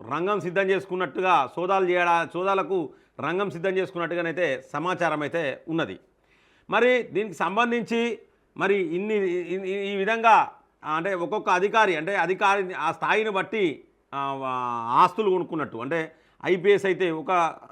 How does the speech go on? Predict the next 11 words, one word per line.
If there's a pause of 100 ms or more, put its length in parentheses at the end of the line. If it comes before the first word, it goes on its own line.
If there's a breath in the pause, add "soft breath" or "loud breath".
(300)
ఆ,
స్థాయి,
అంటే
ఎస్పీ
స్థాయి
వాళ్ళు, (320 soft breath)
ఆ,
ఒక
రకమైన
ఆస్తులు, (420 soft breath)
డీఎస్పీ